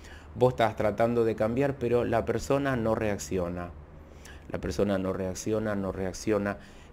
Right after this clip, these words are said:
¿Qué hago, Rodrigo? Hicimos los rituales de magia, hicimos las limpiezas, hice esto, hice lo otro. Bueno, y lo voy a contar con un ejemplo real de un muchacho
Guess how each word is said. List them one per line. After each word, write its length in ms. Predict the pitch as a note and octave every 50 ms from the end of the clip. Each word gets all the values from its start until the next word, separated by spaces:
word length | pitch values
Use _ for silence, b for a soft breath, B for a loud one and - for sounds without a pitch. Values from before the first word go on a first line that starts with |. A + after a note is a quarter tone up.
| - - -
¿Qué 100 | D#3+ D#3+
hago, 300 | C#3 B2+ A2+ G#2 G2+ G2+
Rodrigo? 580 | F#2 G2 F#2+ G2 G#2+ A2+ A2+ G#2+ G#2+ G#2 F#2 - - - - -
Hicimos 720 | - G#2+ G#2+ - - C3+ C3+ C3 C#3 C#3 C3+ C3 C3 - - -
los 180 | G2+ G#2+ G#2 G#2
rituales 460 | G#2+ G#2+ G#2 A#2+ B2 A#2+ A#2+ A#2+ A2
de 140 | A2+ A2+ G#2+
magia, 420 | G2+ F#2+ F2+ E2 - - F2+ -
hicimos 460 | - F#2+ F#2 - A#2 A2+ A#2 A#2 A2 A2
las 140 | G#2+ G#2
limpiezas, 580 | G#2 G#2+ G#2+ G#2+ G2+ G#2+ G#2+ F#2+ F2 - - G#2 B B B B B B - -
hice 420 | C3+ C3+ C3 - A#2+ A2+ A2 G2
esto, 300 | F#2 F2+ - - G2 -
hice 300 | - A2 A#2 - - A2
lo 180 | G#2 G2+ G2 F#2+
otro. 300 | F2+ F2 - F#2 F#2 F2+ G2+
Bueno, 360 | G#2+ G#2 F2+ F#2 G2 A2 A#2+ - - - - - - - - - - - - - B B B B B - - -
y 380 | - G2+ G2 F#2+ F#2+ F#2 E2+ - -
lo 220 | - G2 G2+ G2+
voy 280 | G2+ A2+ B2+ C#3 C#3 C3+
a 120 | C3 B2+
contar 540 | - C3 B2 B2+ B2 - C3 C3 C3+ C3 C3 - -
con 220 | - A2 G2+ G#2+
un 160 | A2+ A#2 A#2+
ejemplo 500 | A2+ A2+ - - A2 A2 A2+ A#2+ A#2+ B2
real 340 | A#2 A#2 A#2+ A#2 A#2 A#2+ B2+
de 80 | A#2 A#2
un 100 | A2 A2
muchacho 640 | A2 G#2+ G2+ - A2 G#2+ G#2 - - B2 A#2 -